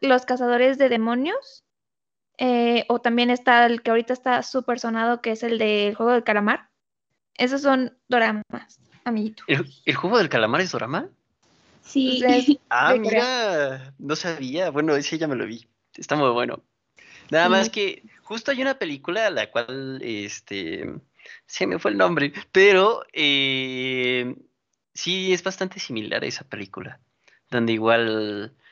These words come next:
Speaker 2: digamos que justo el primer juego es bastante similar. Aparece como una bolita roja con rostro.
Speaker 1: Sí, esa es japonesa, de que aparece un como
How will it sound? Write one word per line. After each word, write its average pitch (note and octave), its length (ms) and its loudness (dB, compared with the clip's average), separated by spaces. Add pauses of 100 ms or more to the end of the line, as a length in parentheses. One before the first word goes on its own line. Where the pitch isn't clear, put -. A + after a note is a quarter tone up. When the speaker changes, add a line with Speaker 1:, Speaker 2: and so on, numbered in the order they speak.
(120)
Speaker 2:
digamos C3 360 0
que C3 100 -10
justo C#3+ 280 -8
el C#3+ 60 -4
primer A#2 280 -6
juego B2+ 260 -8
es B2+ 100 -8
bastante A#2 400 -6
similar. G#2 560 -10 (120)
Aparece A#2 400 -6
como G#2 160 -6
una G#2+ 120 2
bolita G#2+ 360 -2
roja - 380 -6 (680)
con G#2+ 220 -2
rostro. A#2 340 0
Speaker 1:
Sí, D4+ 560 -2 (180)
esa D4+ 220 2
es D#4+ 60 -2
japonesa, C#4 360 0 (1120)
de A#3+ 380 2
que A#3+ 220 0
aparece B3+ 400 0
un A#3+ 380 -2
como A#3+ 460 -2